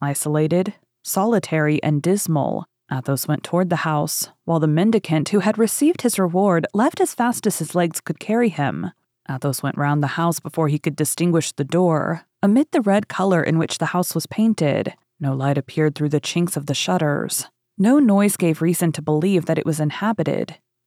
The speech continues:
It was dark and silent as the tomb. Three times Athos knocked without receiving an answer. At the third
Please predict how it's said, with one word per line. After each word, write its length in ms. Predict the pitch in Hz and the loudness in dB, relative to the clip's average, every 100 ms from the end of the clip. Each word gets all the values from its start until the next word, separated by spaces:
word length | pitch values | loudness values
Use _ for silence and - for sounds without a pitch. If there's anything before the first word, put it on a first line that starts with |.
| _ - | _ -8
It 60 | |
was 220 | 143 - | -8 -6
dark 300 | - 143 151 - | -2 -2 -2 -6
and 160 | 131 | -6
silent 440 | - 151 175 165 151 | -4 0 2 2 0
as 180 | 143 | -2
the 120 | - 147 | -4 -6
tomb. 580 | - 208 190 - - - _ _ - | -2 0 2 0 -4 -8 _ _ -4
Three 300 | 262 349 403 | 2 2 2
times 600 | - 254 262 220 180 - | -2 0 2 4 2 0
Athos 400 | 175 180 180 170 | -2 0 0 2
knocked 320 | 165 175 180 165 | 2 2 0 -4
without 260 | 156 160 | -2 -2
receiving 440 | 156 - 180 160 156 | -2 -2 0 2 2
an 100 | 147 | 2
answer. 720 | 170 190 - 139 65 58 151 _ _ | 0 0 -2 -2 -2 -4 -6 _ _
At 120 | 135 | -8
the 80 | 139 | -8
third 280 | - 151 | -2 0